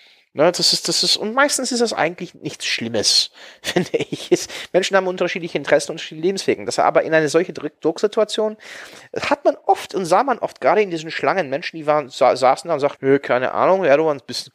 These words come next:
cool und Türkei und ist mein, meine, weißt du, meine Herkunft und bla. Äh, ja, egal, ich bin so ein Schlosser in, in so und so und wähle S P D. Aber ich wähle Erdogan, weil meine Mutter meinte, der ist cool." Das, das sind auch Unterhaltungen, die man hat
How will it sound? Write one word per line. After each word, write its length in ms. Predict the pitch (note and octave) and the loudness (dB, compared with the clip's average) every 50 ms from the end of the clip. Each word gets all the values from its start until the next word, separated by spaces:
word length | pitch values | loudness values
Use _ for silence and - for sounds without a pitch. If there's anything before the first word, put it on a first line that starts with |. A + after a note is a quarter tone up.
| - - | -10 -4
cool 200 | F3+ F3+ F#3 F3+ | 0 2 2 2
und 120 | D#3+ C#3 | 0 -4
Türkei 400 | - - B2+ - - - D#3 E3+ | -6 -8 -8 -2 2 4 4 4
und 80 | F3+ E3 | 4 2
ist 160 | C#3 - - | -2 -8 -10
mein, 180 | - C3+ C3 C3 | -10 -10 -8 -6
meine, 240 | C3 C3 C3 B2+ B2 | -8 -8 -8 -2 0
weißt 240 | C3 C3+ C#3+ - | 0 0 0 -2
du, 60 | - C3 | -6 -6
meine 140 | B2+ B2 | -6 -4
Herkunft 500 | A#2 C3+ E3 G3 - G#3 F#3+ F#3 E3+ - | 0 0 0 0 0 -2 -4 -4 -6 -10
und 140 | - C3+ B2 | -14 -14 -10
bla. 400 | - C#3+ D3+ E3+ F3+ F3+ E3+ E3 - - - - - - - - _ _ | -2 0 2 4 4 4 2 0 -4 -12 -20 -20 -20 -20 -20 -20 _ _
Äh, 320 | - B2 B2+ B2+ B2+ B2 A#2+ | 2 4 6 8 8 6 6
ja, 160 | A#2+ B2 G#2 | 4 2 2
egal, 300 | F2+ B2+ A#2+ A#2 G#2+ A#2+ | 2 2 2 4 4 4
ich 60 | B2 | 2
bin 100 | C3+ C3 | 0 -6
so 60 | B2 | -8
ein 60 | B2+ | -8
Schlosser 440 | - - - C3+ - - - B2 A#2+ | -8 -4 -4 -4 -2 0 0 0 0
in, 240 | G2+ A2 A2+ A2 E2+ | -2 -4 -10 -14 -16
in 160 | - A2 A#2+ | -16 -18 -12
so 160 | A2 C#3 D3+ | -8 -4 -4
und 120 | F3 F3+ E3 | -4 -4 -6
so 120 | - - | -8 -8
und 160 | C3+ C3 A#2+ | -8 -8 -4
wähle 180 | A2+ A2+ A#2 - | -4 -4 -2 -4
S 120 | - - | -6 -6
P 100 | - C3 | -8 -8
D. 180 | C3 D#3+ E3 D#3 - - - - - | -8 -8 -8 -8 -10 -18 -20 -20 -2
Aber 300 | - A#2 C3 C#3 C3 B2 | 0 4 4 4 4 2
ich 140 | C#3 B2 B2+ | 0 -4 -4
wähle 180 | C3 D3 E3+ D3 | -2 0 0 2
Erdogan, 420 | D2 A#2 C3+ D3+ D#3 D#3 D#3 C#3 | 4 4 4 4 4 2 2 2
weil 120 | C3+ B2+ | 0 2
meine 180 | B2 B2+ C3 A#2+ | 2 0 -2 -4
Mutter 260 | A#2+ C3+ - - D3+ | -4 -4 -2 -2 -2
meinte, 460 | C3 A#2+ A#2+ C3 C3+ - C#3 C3 B2+ | 0 0 -2 -2 -2 -2 -2 -2 -2
der 240 | A2+ - - A#2 A#2 | -4 -2 0 4 4
ist 200 | A#2+ A#2+ - - - | 4 2 0 -6 -12
cool." 200 | - - F2+ - _ _ _ _ _ _ _ _ _ _ _ _ _ _ _ _ _ | -12 -10 -12 -12 _ _ _ _ _ _ _ _ _ _ _ _ _ _ _ _ _
Das, 160 | - C#3+ D3+ | -6 -6 -2
das 140 | F3+ G3 G3 | -2 -2 -2
sind 140 | - A#3 - | -2 0 2
auch 180 | - A3 A3 - | 4 4 4 4
Unterhaltungen, 520 | A3+ A3+ G#3+ F#3 F#3+ F#3+ - G3 D#3+ C#3+ | 2 2 4 4 4 2 2 -2 -4 -4
die 80 | C#3+ C3 | -2 -2
man 180 | A#2+ G#2 - | -2 0 0
hat 240 | - - - - _ | -2 -2 -2 -10 _